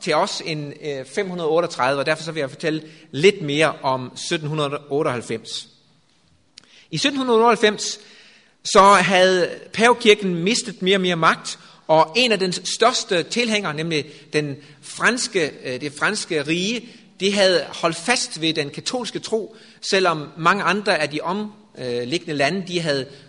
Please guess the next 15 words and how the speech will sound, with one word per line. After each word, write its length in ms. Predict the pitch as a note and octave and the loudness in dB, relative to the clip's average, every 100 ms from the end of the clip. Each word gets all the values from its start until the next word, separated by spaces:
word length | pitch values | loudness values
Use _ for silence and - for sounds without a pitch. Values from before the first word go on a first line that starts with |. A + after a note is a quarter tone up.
| _ | _
gå-, 140 | D#3 D3 | 0 0
de 160 | D#3+ | 0
var 60 | D#3 | -2
gået 160 | D3+ | 2
over 180 | D3 E3 | 2 0
til 320 | C3+ - B2+ | -2 -4 -4
reformationen. 600 | B2 A#2+ C3 B2 E3 B2 D2+ - - _ _ - - _ _ B2+ | -4 -8 -6 -4 -2 -4 -10 -20 -20 _ _ -20 -20 _ _ -4
Øhm, 520 | C3+ C3 B2+ A#2+ A2+ - | -2 -2 -2 -6 -10 -6
men 220 | D#3 D#3+ D#3+ - | -4 -4 -8 -8
i 320 | E3 D#3 C#3+ - - | -6 -4 -6 -12 -14
sytten 320 | - C4+ C4+ | -4 -4 -2
hundrede-tallet, 720 | G#3+ A3+ G#3+ G#3 F#3+ D3+ - - | -2 0 0 0 0 -2 -8 -4
der 140 | E3 | 0
omkring, 380 | D3 C#3+ G3 F3+ | 0 0 0 0
øh, 200 | C#3+ A#2+ | -2 -6